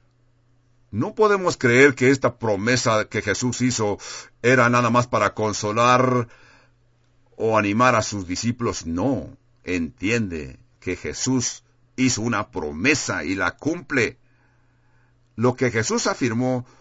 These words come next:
fue una afirmación que tenemos que entender. Y esto es, cuando Jesús dijo en el verso trece, "Y todo lo que pidieres al Padre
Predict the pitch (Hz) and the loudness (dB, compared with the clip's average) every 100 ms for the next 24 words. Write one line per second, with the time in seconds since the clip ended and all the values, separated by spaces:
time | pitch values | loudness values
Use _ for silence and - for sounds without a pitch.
0 | _ _ _ - 139 156 151 123 120 104 | _ _ _ -2 0 2 0 0 -2 -4
1 | 92 - 160 196 214 202 _ _ _ _ | -6 -8 0 2 2 -4 _ _ _ _
2 | _ _ _ _ _ - 110 131 143 175 | _ _ _ _ _ -4 -2 0 0 0
3 | 151 - 151 156 - 95 82 82 110 156 | -2 0 -2 -2 -4 -4 -4 -2 0 2
4 | 110 80 _ _ _ _ _ _ _ _ | 0 -8 _ _ _ _ _ _ _ _
5 | _ _ 98 120 120 95 95 82 - - | _ _ -2 0 0 -2 -2 -2 -6 -16
6 | - _ _ - 110 110 101 - 135 120 | -20 _ _ -4 -2 -2 -4 -2 -2 0
7 | 127 104 82 65 _ _ - - - - | -2 -2 -4 -8 _ _ -20 -20 -20 -20
8 | - - 117 113 123 127 117 - 123 123 | -14 -2 0 2 0 0 -2 0 0 0
9 | 107 - 151 208 214 196 135 135 123 120 | -4 -2 0 0 0 -4 -2 -2 -2 0
10 | 143 151 135 101 - 170 208 202 202 202 | 2 2 0 -6 -6 0 0 2 -4 -6